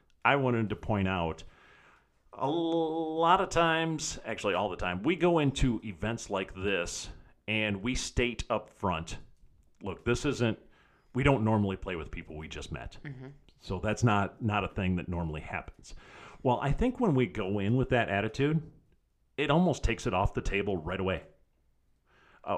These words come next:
Speaker 1: we met that other couple, and I had asked you after the fact, "Hey, would you have played with them?"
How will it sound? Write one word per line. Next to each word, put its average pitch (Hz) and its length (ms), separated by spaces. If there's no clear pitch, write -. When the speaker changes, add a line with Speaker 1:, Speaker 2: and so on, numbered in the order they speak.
Speaker 1:
we 139 100
met 131 300
that 120 160
other 113 180
couple, - 380
and 127 120
I 123 120
had 120 120
asked 110 300
you 92 200
after 90 360
the 85 100
fact, 117 500
"Hey, 151 180
would 95 240
you 95 100
have - 140
played 135 180
with 120 120
them?" 78 220